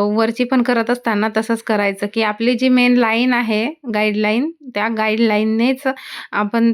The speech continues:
थ्रेडिंग ठेवायची, थ्रेड ठेवायचा आणि तो ओढून घ्यायचा आणि कातर एकदम व्यवस्थित प्रॉपर ठेवायची. आणि आता तुम्ही बघू शकता इकडचे बघा कसे आहेत आणि इकडचे बघा. तर आता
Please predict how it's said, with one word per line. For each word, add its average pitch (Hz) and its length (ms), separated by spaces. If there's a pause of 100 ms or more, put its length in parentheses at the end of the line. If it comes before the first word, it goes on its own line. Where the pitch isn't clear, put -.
थ्रेडिंग 208 380
ठेवायची, 226 600 (200)
थ्रेड 208 260 (100)
ठेवायचा 208 520 (340)
आणि 202 300
तो 240 140 (180)
ओढून 247 360
घ्यायचा 185 440 (960)
आणि 214 180 (120)
कातर 233 520 (200)
एकदम 226 400
व्यवस्थित 226 580
प्रॉपर 220 320
ठेवायची. 208 420
आणि 202 180
आता 220 220
तुम्ही 240 180
बघू 240 240
शकता 214 400 (800)
इकडचे 214 500
बघा 214 320
कसे 226 320
आहेत 214 320 (160)
आणि 214 360
इकडचे 208 440
बघा. 190 280 (580)
तर 208 100
आता 208 220